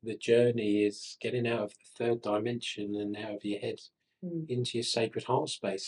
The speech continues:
Speaker 1: so you can play multidimensionally, as many beings and people that will listen to the podcast will resonate with it, because
Speaker 2: Mm.
Speaker 1: you'll feel it.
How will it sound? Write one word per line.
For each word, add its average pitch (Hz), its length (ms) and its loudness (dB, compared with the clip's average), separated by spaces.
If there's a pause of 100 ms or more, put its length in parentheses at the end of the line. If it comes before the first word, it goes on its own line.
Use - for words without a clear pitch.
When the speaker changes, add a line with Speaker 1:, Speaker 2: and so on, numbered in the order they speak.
Speaker 1:
so 113 60 -8
you 107 120 -10
can 107 220 -14
play 113 380 -2
multidimensionally, 110 1300 -2
as - 200 -10 (540)
many 117 600 -2 (200)
beings 120 640 4
and 101 380 -4 (500)
people 120 260 0
that 110 100 0
will 104 100 0
listen 117 300 -4
to 120 120 -2
the 110 120 0
podcast 104 760 -4
will 104 200 -2
resonate 117 500 -2
with 123 200 -2
it, 92 120 -10 (240)
because - 680 -12 (120)
Speaker 2:
Mm. 254 240 -4 (320)
Speaker 1:
you'll 113 260 -4 (160)
feel 139 280 0
it. - 140 -6